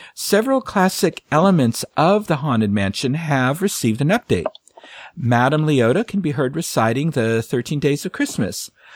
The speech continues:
From two thousand and one through two thousand and three, the hitchhiking ghosts near the end of the attraction were replaced by those mischievous trick-or-treaters, Lock, Shock, and Barrel.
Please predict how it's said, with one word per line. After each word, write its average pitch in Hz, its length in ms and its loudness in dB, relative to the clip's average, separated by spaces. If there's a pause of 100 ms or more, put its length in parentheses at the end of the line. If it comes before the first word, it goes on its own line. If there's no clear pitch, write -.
(240)
From 147 340 0
two 196 220 -2
thousand 165 420 0
and 139 160 0
one 131 240 2
through 156 160 -4
two 139 220 -4
thousand 131 420 -2
and 104 200 2
three, 196 360 2
the 123 120 -2
hitchhiking 147 720 -4
ghosts 160 460 0
near 123 180 2
the 117 260 -4
end 202 240 2
of 196 80 0
the 120 100 2
attraction 104 720 -2 (380)
were 139 120 4
replaced 165 600 2
by 131 120 4
those 120 360 0
mischievous 220 1120 -2
trick-or-treaters, 202 840 0
Lock, 135 240 -2
Shock, - 340 -2
and 143 140 2
Barrel. 127 460 0